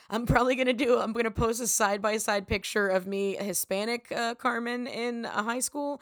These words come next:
and then, uh, Jinko's Carmen in high school, if I can find a picture of both of those ridiculousnesses that happened within the same year.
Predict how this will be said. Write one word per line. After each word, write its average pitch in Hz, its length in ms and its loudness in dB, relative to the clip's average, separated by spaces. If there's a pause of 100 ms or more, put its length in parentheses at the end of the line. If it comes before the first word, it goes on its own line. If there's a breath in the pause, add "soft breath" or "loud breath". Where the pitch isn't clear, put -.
(280 loud breath)
and 208 180 0
then, 190 280 2
uh, 185 340 -2
Jinko's 180 480 -4
Carmen 165 460 -6
in 170 100 -6
high 196 160 -4
school, 170 240 -4
if 170 100 -4
I 185 80 0
can 185 160 -4
find 180 460 -2 (340 loud breath)
a 180 80 -4
picture 180 440 0
of 170 160 -4
both 175 260 0
of 170 120 -4
those 170 260 -4
ridiculousnesses 165 1080 -6
that 170 140 -4
happened 165 420 -6
within 165 300 -6
the 160 80 -6
same 165 320 -4
year. 151 240 -8